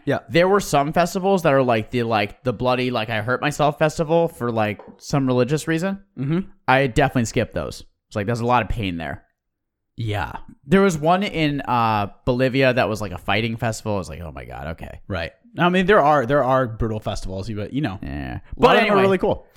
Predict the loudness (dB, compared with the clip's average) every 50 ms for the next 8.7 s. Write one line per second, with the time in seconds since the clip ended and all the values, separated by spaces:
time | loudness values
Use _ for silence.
0 | -20 -20 _ -4 0 2 4 4 4 4 2 0 -2 -2 -2 -4 -4 -2 2 4
1 | 4 4 6 4 4 4 4 4 2 2 2 2 0 0 0 -2 -2 -4 -6 -10
2 | -12 -12 -6 -2 0 2 2 2 2 2 2 2 2 2 2 2 4 4 2 2
3 | 2 0 0 -2 -2 -2 0 2 2 2 2 2 0 0 2 2 2 2 0 -4
4 | -12 -18 -20 _ _ _ -4 0 4 4 4 4 4 2 2 0 0 0 0 0
5 | 0 0 0 0 0 0 0 -2 0 2 2 2 4 2 2 0 0 0 2 2
6 | 2 2 0 -2 -4 -6 -8 -8 -10 -14 -16 -18 -20 -20 -20 -20 -20 -20 _ -12
7 | -4 -2 -2 -2 -2 0 0 0 0 2 0 0 0 0 0 2 0 0 0 -2
8 | -2 0 0 0 0 0 0 2 2 4 4 4 2 2